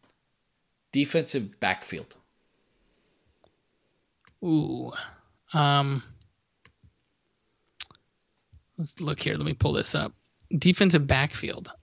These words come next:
Speaker 1: Lose
Speaker 2: Uh,
Speaker 1: Wilcox.
Speaker 2: yeah, I think,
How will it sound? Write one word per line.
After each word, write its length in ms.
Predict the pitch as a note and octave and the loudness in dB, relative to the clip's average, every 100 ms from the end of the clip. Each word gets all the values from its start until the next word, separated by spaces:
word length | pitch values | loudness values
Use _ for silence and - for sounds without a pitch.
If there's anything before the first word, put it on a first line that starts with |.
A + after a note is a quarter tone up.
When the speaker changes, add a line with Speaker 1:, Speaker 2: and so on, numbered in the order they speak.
| - | 0
Speaker 1:
Lose 400 | D3+ D3 D3 D3 | 2 4 4 4
Speaker 2:
Uh, 120 | D3 | 4
Speaker 1:
Wilcox. 640 | A#2+ A2+ A#2 B2 - - - _ _ _ _ _ _ _ _ _ _ _ _ _ - | 2 2 -4 -4 -8 -14 -16 _ _ _ _ _ _ _ _ _ _ _ _ _ -18
Speaker 2:
yeah, 380 | - - C#3 | -10 -2 0
I 60 | C#3 | 0
think, 240 | D#3 E3+ | -2 -6